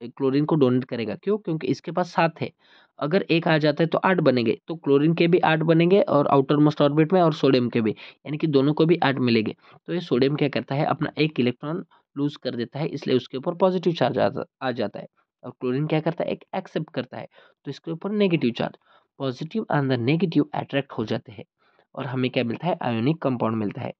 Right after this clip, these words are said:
बस इतना समझा आपको? हाँ, ये जो आयोनिक कंपाउंड जो रहता है वो crystalline in nature रहता है। क्या रहता है? Crystalline in the nature। सर थोड़ा सा कुछ समझिएगा। देखो, और ये सबके सब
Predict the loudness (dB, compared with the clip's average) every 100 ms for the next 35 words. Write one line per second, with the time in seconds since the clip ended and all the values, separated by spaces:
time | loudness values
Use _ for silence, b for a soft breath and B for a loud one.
0 | _ _ _ -12 -8 -2 -2 0 2 2
1 | 0 -4 -2 -4 -4 _ _ _ _ _
2 | _ _ -8 -2 0 2 2 2 2 2
3 | 2 2 4 2 2 -2 -8 -10 B B
4 | _ -16 -12 -14 -12 -8 -6 -6 -6 -6
5 | -6 -6 -6 -8 -8 -12 -6 -4 -4 -4
6 | -4 b b _ _ -18 -4 0 2 0
7 | -2 -4 0 2 0 -4 -2 -2 -2 -6
8 | _ -10 -8 -8 -6 -8 -6 -4 -2 -4
9 | -6 B B _ -14 -12 -14 -16 _ _
10 | -6 -2 0 -2 b b b _ _ -6
11 | -4 -4 -2 -2